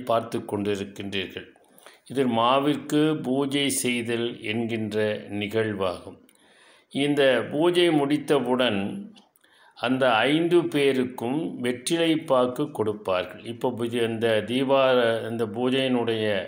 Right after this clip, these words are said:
தீபாதரனை எல்லோரும் அவர்கள் வணங்குகிறார்கள். இப்போ மாவுக்கு தண்ணீர் தெளித்தல், அருமைக்காரர் மூன்று முறை மாவுக்கு தண்ணீர் தெளித்து மூன்று முறை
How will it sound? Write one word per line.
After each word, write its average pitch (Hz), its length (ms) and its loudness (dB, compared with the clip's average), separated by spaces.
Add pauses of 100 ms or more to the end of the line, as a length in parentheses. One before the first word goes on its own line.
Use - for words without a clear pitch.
(1400)
தீபாதரனை 131 720 4 (240)
எல்லோரும் 120 480 0 (320)
அவர்கள் 107 360 0
வணங்குகிறார்கள். 104 800 0
இப்போ 131 160 0 (120)
மாவுக்கு 156 500 2 (140)
தண்ணீர் 151 520 2
தெளித்தல், 110 440 -4 (100)
அருமைக்காரர் 123 720 2 (200)
மூன்று 151 460 2 (100)
முறை 113 240 2 (880)
மாவுக்கு 147 580 4 (320)
தண்ணீர் 131 600 0
தெளித்து 110 580 -2 (1000)
மூன்று 156 460 2
முறை 131 200 4